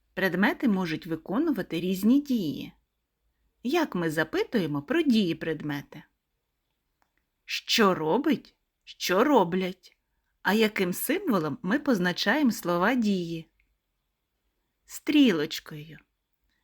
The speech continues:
Вірно, малята. Коли ми називаємо предмети, ми вимовляємо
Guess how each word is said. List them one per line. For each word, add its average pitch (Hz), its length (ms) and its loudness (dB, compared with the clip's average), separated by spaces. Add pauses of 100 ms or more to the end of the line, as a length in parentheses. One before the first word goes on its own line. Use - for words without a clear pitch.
Вірно, 233 440 4
малята. 175 560 -6 (340)
Коли 196 240 4
ми 208 120 6
називаємо 202 720 2
предмети, 240 640 -2 (300)
ми 185 260 -2
вимовляємо 160 840 -2